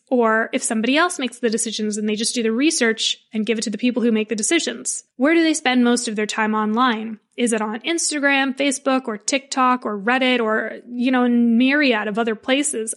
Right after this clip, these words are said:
I, for example, spend zero time on LinkedIn. And I apologize to those of you who send me <laughs> messages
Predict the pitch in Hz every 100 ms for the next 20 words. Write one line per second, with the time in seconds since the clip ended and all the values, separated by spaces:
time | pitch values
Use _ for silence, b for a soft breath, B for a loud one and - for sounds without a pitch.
0 | - 330 359 233 214 254 277 320 320 320
1 | 311 240 294 330 277 254 254 233 226 233
2 | 226 247 214 208 269 294 285 311 311 277
3 | 269 277 262 262 240 247 233 220 240 240
4 | 247 240 247 269 262 277 311 294